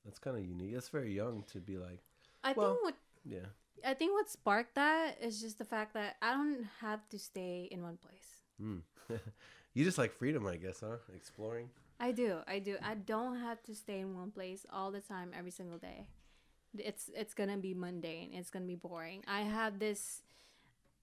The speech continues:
Speaker 2: I think I was born with this energy of naturally just exploring. Exploring cultures, people, music, food, different places, languages. Doesn't matter. I, to me, the world is our playground.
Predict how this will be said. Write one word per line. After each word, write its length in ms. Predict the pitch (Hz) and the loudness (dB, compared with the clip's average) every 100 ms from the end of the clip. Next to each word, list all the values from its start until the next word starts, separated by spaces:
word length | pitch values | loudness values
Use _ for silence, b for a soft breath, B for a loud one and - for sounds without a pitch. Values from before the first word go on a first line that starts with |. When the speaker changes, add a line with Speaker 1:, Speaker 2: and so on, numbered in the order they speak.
| _ _ | _ _
Speaker 2:
I 100 | 233 | -2
think 300 | 220 240 240 | 2 4 4
I 60 | 220 | 6
was 200 | 214 190 | 6 4
born 360 | 170 185 190 190 | 2 2 2 2
with 120 | 180 | 0
this 180 | 180 - | -2 -2
energy 460 | 185 190 180 180 170 | -2 0 0 -2 -2
of 160 | 175 175 - - - | -2 -6 -10 -14 -6
naturally 640 | 190 180 185 180 202 180 | -2 0 -2 -4 -4 -4
just 220 | 175 175 | -4 -8
exploring. 640 | 185 - - 190 175 190 208 - - - - _ _ _ | -10 -12 -12 -12 -10 -8 -8 -12 -20 -20 -20 _ _ _
Exploring 540 | 220 - - 202 190 196 | -12 -8 -4 -2 -2 -2
cultures, 640 | 233 214 220 214 208 196 | 0 -2 0 0 0 -2
people, 420 | - 196 202 190 | -4 -4 -2 -2
music, 500 | 190 190 180 190 185 | -2 -2 -2 -4 -6
food, 500 | - 185 175 175 190 - 214 | -4 -4 -2 -2 -6 -10 -6
different 320 | 190 196 180 | -4 -4 -6
places, 380 | 180 175 175 180 | -6 -6 -6 -6
languages. 720 | 165 175 175 170 165 170 - _ | -6 -6 -6 -6 -6 -8 -12 _
Doesn't 260 | 208 185 180 | -4 -4 -4
matter. 440 | 185 180 - - - b b b b b b b | -8 -10 -12 -14 -18 b b b b b b b
I, 300 | 220 208 202 - | 2 2 0 0
to 100 | 226 | 2
me, 400 | 214 262 285 269 | 4 4 4 2
the 240 | 208 208 | 2 0
world 320 | 190 202 214 | 2 2 2
is 140 | 214 214 | 0 0
our 100 | 202 | -2
playground. 640 | 196 220 214 156 160 202 | -2 -4 -2 -4 -6 -8